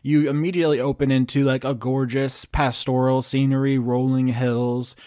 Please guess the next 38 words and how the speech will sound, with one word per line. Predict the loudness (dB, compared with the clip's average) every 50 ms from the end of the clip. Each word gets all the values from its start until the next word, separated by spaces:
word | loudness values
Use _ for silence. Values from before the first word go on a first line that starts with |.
| -20 _ -2
fields | 0 2 2 2 0 0
of | -2 -4 -6
flowers | -6 -4 0 2 2 2 2 0 0 0 -2 -2 -2
that | -2 -2
are | -2
just | -2 -4 -4 -4 -4 -2
the | -2 0
right | 0 0 0 0 -2
height. | -2 -2 -2 0 0 0 -2 -4 -6 -10 -18 -20 -20 -14 _
There's | -6 -4 0
no | 2 4 4 4 2
bugs. | 0 0 2 2 4 4 2 2 2 0 -2 -4 -4 -4
You | -2 0
can | 0 0 0
hear, | 0 0 0 0 0 0 0
like, | -2 -2 -2 -2 -4 -6 -10 -18 -20 -20 _ _
the | -6 -4 -2 -2
gentle, | -2 0 0 -2 0 -2 -2 -2 -4 -4 -4 -8 -8 -6
uh, | -4 -4 -4 -4
songs | -4 -4 -2 0 0 2 0 0 -2 -4
of | -6 -6 -4
birds | -2 0 0 0 0 -2 -2 -4 -2
in | -2
the | -2 -2
distance. | 0 0 -2 -2 -4 -4 -4 -4 -2 -2 -2 -4 -6
The | -10 -8
temperature's | -4 -4 -4 -2 -4 -6 -4 -4 -4 -4 -6 -8 _
perfect, | -10 -4 -2 -2 -2 -2 -2 -2 -4 -4 -2 -2 -4
not | -4 -4 -6 -8
too | -8 -8 -8 -8
h-, | -8 -10
hot, | -12 -6 -4 -2 0 0 -2 -2 -4
not | -6 -8 -8 -10
too | -12 -12
cold, | -12 -10 -6 -4 -2 -2 -2 -2 -2
not | -4 -6 -8 -8
too | -10 -12 -14
humid. | -14 -10 -6 -2 -2 0 0 0 0 0 0 -2 -2